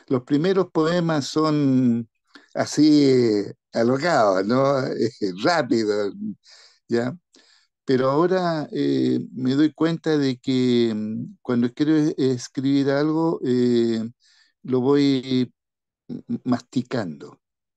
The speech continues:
No lo escribo todavía. Lo que ocurría también, eh, antes que trabajaba de otra forma,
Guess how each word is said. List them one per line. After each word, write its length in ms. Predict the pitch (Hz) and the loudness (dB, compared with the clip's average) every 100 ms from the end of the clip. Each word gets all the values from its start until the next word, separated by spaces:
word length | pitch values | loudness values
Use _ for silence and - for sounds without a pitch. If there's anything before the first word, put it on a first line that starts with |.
| _ _ - | _ _ -4
No 280 | 123 123 147 | 2 2 4
lo 140 | 139 | 2
escribo 580 | 117 - - 160 147 92 | 0 -4 0 2 2 0
todavía. 600 | - 87 90 92 - 87 _ _ _ _ _ _ _ - | -4 -8 -8 -10 -14 -20 _ _ _ _ _ _ _ -4
Lo 180 | 135 123 | -2 2
que 100 | 147 | 2
ocurría 580 | 135 143 139 165 170 | 2 2 2 4 2
también, 440 | 170 156 147 156 147 | 0 0 2 2 2
eh, 240 | 147 143 | 2 2
antes 380 | 143 165 - 156 | 0 -2 -2 -4
que 400 | - 135 131 127 127 | 0 2 2 0 0
trabajaba 420 | 127 123 - 139 | -2 -2 -2 0
de 80 | 135 | 0
otra 240 | 147 147 | 0 -4
forma, 520 | 131 160 135 107 135 | -4 0 0 0 -2